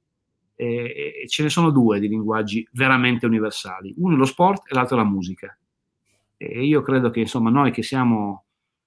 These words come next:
eh, possessori di questo patrimonio gigantesco, di questo archivio gigantesco che è la storia dello sport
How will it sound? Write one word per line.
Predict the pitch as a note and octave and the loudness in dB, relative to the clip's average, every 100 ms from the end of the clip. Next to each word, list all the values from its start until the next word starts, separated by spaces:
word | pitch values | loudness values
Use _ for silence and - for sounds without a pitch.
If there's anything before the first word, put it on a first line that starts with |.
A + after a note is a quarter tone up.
| _ - | _ -18
eh, | G#2 G2+ G2 _ | -14 -14 -16 _
possessori | D#3+ D#3+ D#3+ - D#3 A#2+ A2 G#2+ | -2 2 0 2 4 4 4 0
di | A2 | -2
questo | C3+ - B2+ | -2 -2 -2
patrimonio | C3+ C3+ C3+ C#3+ B2 A2+ G#2+ G#2 G#2 | 0 2 4 6 4 4 0 -2 -4
gigantesco, | G#2+ D3+ C#3 D3 C#3 C#3 G#2+ A2 | 2 4 4 2 2 2 2 -6
di | A#2 | 0
questo | D3 - | 0 2
archivio | D3+ D3+ - F3+ B2 A#2+ | 2 2 4 6 6 4
gigantesco | A#2 A#2+ C3 B2+ C3+ - A2 | 4 2 2 2 0 0 -4
che | B2+ | -2
è | |
la | A#2+ | -2
storia | - - F#3 D#3+ | -4 -2 0 2
dello | B2 B2 | 2 0
sport | - D#3+ F3+ F3+ G3 | 0 2 2 0 -4